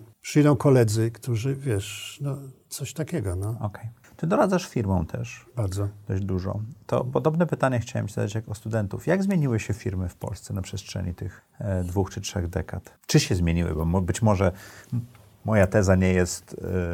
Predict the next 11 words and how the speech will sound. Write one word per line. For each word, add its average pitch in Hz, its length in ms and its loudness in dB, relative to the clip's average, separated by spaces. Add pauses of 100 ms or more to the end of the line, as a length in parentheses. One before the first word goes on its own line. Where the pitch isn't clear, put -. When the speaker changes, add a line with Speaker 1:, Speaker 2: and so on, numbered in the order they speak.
(300)
Speaker 2:
e, 90 100 -10
właściwą. 90 560 -6 (300)
Speaker 1:
Znaczy 139 180 4
ja 175 80 10
mam 185 140 6
znowu, 160 300 6
właśnie 143 320 2
nie 156 100 4
wiem, 151 140 4
czy - 140 -2
mam, 135 400 2